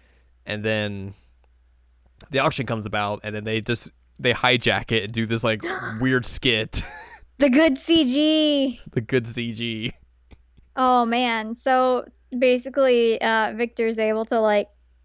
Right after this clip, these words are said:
Speaker 2: create an antidote or a, a neutralizer for it.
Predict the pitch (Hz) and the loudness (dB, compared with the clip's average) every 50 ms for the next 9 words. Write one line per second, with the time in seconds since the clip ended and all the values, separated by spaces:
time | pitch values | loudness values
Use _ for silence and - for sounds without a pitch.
0 | _ _ _ _ - - - 254 254 247 226 226 226 226 220 - 220 214 208 202 | _ _ _ _ -14 -2 2 4 6 6 8 6 6 6 4 2 0 0 0 2
1 | 214 214 226 226 208 220 214 214 214 214 208 - 220 220 214 214 214 208 208 208 | 2 2 2 2 4 4 4 4 4 2 2 0 2 2 4 4 4 4 4 4
2 | 208 208 214 208 202 - - - 220 214 214 202 214 _ _ _ - - 226 233 | 4 2 2 0 -2 -4 -4 0 0 2 0 0 -4 _ _ _ 2 4 4 4
3 | 240 240 - - 233 220 214 202 202 208 208 208 208 202 202 - - 214 208 208 | 4 2 2 2 4 4 4 4 4 2 0 0 -2 -2 -2 -4 -4 -2 0 0
4 | 214 214 214 208 208 - | 0 0 0 -2 -4 -6